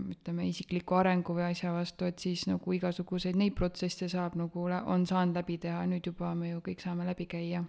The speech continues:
Aga et, et number üks võib-olla oleks see, et, äh, kui sa, äh, tunned kellestki puudust või igatsed kedagi, siis anna sellest teada,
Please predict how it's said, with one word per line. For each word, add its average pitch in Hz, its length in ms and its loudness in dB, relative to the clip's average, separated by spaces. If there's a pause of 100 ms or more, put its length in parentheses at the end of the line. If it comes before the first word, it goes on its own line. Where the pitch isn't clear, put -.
(880)
Aga 185 420 2 (540)
et, 202 340 0
et - 920 2
number 202 320 8
üks - 400 4
võib-olla 180 400 0
oleks 165 300 -4
see, 185 180 0 (120)
et, - 360 -10
äh, 180 180 -4
kui 190 200 -4
sa, 180 260 -4
äh, 196 760 -6 (180)
tunned 220 360 4
kellestki 202 400 -2
puudust 220 480 0
või 190 100 2
igatsed 185 360 -4
kedagi, 175 420 -6
siis 175 280 -4
anna 190 220 2
sellest 180 220 -6
teada, 247 320 0